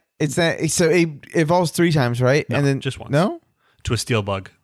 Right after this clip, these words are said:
Speaker 1: Oh, yes.
Speaker 2: Forretress, yeah.
Speaker 1: Yeah.
Speaker 2: Uh,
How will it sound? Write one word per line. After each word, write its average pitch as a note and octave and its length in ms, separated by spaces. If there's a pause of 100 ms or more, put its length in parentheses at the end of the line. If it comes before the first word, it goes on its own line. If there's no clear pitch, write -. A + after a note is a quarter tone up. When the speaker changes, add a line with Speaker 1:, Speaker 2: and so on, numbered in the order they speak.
(1600)
Speaker 1:
Oh, C#3 280
yes. A2 500
Speaker 2:
Forretress, G2+ 500
yeah. G2+ 200
Speaker 1:
Yeah. G#2+ 240 (1000)
Speaker 2:
Uh, - 60